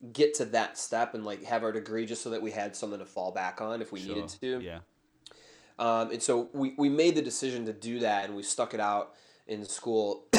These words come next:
Speaker 1: <coughs> for another year, uh, or year and a half or whatever it was.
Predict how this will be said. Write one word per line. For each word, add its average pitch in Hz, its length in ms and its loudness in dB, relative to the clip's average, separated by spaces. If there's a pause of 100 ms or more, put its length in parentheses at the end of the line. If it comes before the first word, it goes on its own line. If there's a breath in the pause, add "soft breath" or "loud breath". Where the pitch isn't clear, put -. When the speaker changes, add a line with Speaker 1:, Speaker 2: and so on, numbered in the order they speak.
(120)
Speaker 1:
<coughs> - 300 2
for 131 120 0
another 110 220 2
year, 101 440 -2 (720)
uh, 107 120 0
or 107 120 -2
year 104 180 -4
and 95 80 -4
a - 20 -6
half 98 260 -4
or 104 40 -6
whatever 95 300 -6
it 87 80 -4
was. 90 320 -8